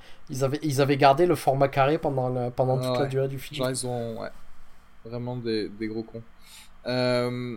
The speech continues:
Speaker 2: bah écoute,
Speaker 1: <laughs>
Speaker 2: est-ce que tu, euh, veux commencer du coup, euh, cette dernière catégorie ? Simplement, voilà, on va dire, je sais pas, de petites, euh, recommandations, des films. Alors pour le coup, on peut se permettre de s'affranchir des confinements, épidémies, mais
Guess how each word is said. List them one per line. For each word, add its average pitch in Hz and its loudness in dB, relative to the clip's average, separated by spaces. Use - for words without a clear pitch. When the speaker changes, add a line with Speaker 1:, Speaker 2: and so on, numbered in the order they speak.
Speaker 2:
bah 131 6
écoute, 196 6
Speaker 1:
<laughs> - 2
Speaker 2:
est-ce 185 8
que 247 2
tu, 226 4
euh, 180 6
veux 196 2
commencer 208 6
du 180 -4
coup, 190 6
euh, 156 12
cette 151 2
dernière 156 2
catégorie ? 143 2
Simplement, 165 4
voilà, 151 10
on 147 6
va 127 6
dire, 123 4
je 113 -2
sais 117 -6
pas, 139 6
de 123 0
petites, 123 -6
euh, 110 6
recommandations, 147 2
des 143 4
films. 165 2
Alors 139 4
pour 143 -4
le 139 0
coup, 131 -2
on 120 -6
peut 139 -4
se 131 -2
permettre 131 0
de 123 -6
s'affranchir 135 -2
des 113 0
confinements, 127 -2
épidémies, 123 -2
mais 156 8